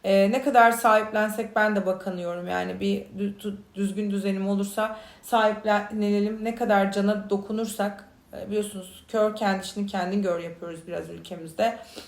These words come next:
O yüzden ne kadar tatlı çocuk sahiplenirsek güzel olur. Siz de kovalar sahiplenebilirsiniz. Biraz çocuk alanınız aktif.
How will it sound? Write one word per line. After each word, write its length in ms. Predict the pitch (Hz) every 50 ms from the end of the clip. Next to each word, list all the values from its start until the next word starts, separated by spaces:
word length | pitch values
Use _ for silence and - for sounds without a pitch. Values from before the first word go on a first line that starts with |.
| - - _
O 120 | - 233 240
yüzden 260 | 233 220 226 202 214
ne 100 | 233 226
kadar 380 | 247 233 208 208 202 202 - -
tatlı 320 | 208 202 196 - 214 202
çocuk 260 | - 214 196 208 -
sahiplenirsek 840 | - - 202 190 190 196 190 - 185 180 180 - - 226 226 - -
güzel 200 | 196 185 196 185
olur. 260 | 170 185 220 220 220 - - - -
Siz 220 | - 240 226 202
de 100 | 233 226
kovalar 400 | 220 226 208 202 196 190 190 202
sahiplenebilirsiniz. 1000 | 196 - - 190 190 196 196 - 190 190 185 180 190 202 202 - - 202 202 196 190
Biraz 240 | 190 190 190 196
çocuk 280 | - 196 185 196 - -
alanınız 420 | 185 180 180 175 170 170 165 - - -
aktif. 420 | 180 190 196 - - 220 214